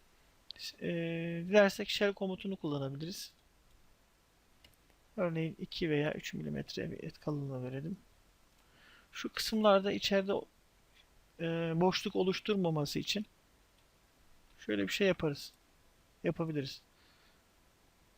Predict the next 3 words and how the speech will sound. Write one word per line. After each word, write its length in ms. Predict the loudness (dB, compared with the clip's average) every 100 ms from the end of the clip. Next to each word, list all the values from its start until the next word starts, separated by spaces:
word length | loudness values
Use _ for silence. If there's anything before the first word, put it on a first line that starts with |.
| _ _ _ _ _ _ _ _ _ _ _ _ _ _ _ _ _ _ -6
Açılacak 480 | -4 -2 -2 -2 -4
yüzeyi 220 | -4 -4
seçtim. 500 | -2 -4 -2 -4